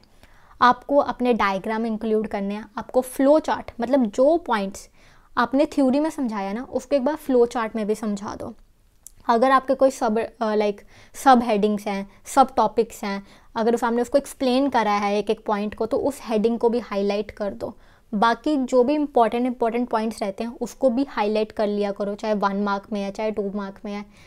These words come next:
चाहे थ्री मार्क में है, ताकि जो टीचर की सीधा नज़र है ना, वो तुम्हारे हाईलाइटेड पॉइंट पे जाए। और यहाँ पे तुम्हें लगता है कि यार मेरी स्पेलिंग मिस्टेक होने वाली है ना, यहाँ पे मुझे लग रहा है, मैं श्योर नहीं हूँ कि मेरी स्पेलिंग सही है कि नहीं, तो वहाँ पे हाईलाइट मत करना, क्योंकि फिर आप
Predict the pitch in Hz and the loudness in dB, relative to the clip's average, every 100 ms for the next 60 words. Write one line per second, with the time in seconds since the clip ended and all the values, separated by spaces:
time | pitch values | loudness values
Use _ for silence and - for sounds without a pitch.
0 | - - 277 294 240 214 196 - - - | -6 2 2 2 -2 -2 -4 -8 -16 -18
1 | _ - - 247 269 339 339 330 269 285 | _ -14 0 0 2 2 0 2 2 0
2 | 277 320 269 226 254 254 202 233 214 190 | 0 -2 -2 -2 -2 -2 -4 -6 -6 -6
3 | 240 277 262 294 - 226 202 220 220 214 | -4 -2 -2 -2 -2 0 0 2 0 -2
4 | 220 202 196 185 - 220 - 208 - - | -4 -4 -8 -6 -8 -8 -12 -16 -20 -20
5 | - _ _ - 233 233 226 254 277 269 | -20 _ _ -2 0 2 2 0 0 0
6 | 247 247 247 247 262 269 - 214 220 226 | 0 0 0 0 0 -2 -2 0 0 -2
7 | - 214 208 196 196 190 190 202 202 240 | -2 -4 -2 -4 -2 -4 -4 -4 -4 -4
8 | 240 214 233 233 226 220 214 208 233 233 | -2 -2 -2 -2 -2 0 -2 -2 -4 -6
9 | - 277 285 262 202 190 - 220 233 - | 4 6 6 2 -4 -8 -6 -4 -4 -4
10 | 208 214 220 202 208 214 240 202 190 214 | -4 -4 -6 -6 -6 -6 -4 -6 -6 -10
11 | - - - 226 214 208 247 233 208 202 | -14 -20 -6 -4 0 0 0 0 0 0
12 | 214 - 214 208 - 190 180 214 - 214 | -2 -2 -4 -4 -8 -8 -8 -12 -6 -4
13 | 220 254 247 247 | -2 0 2 0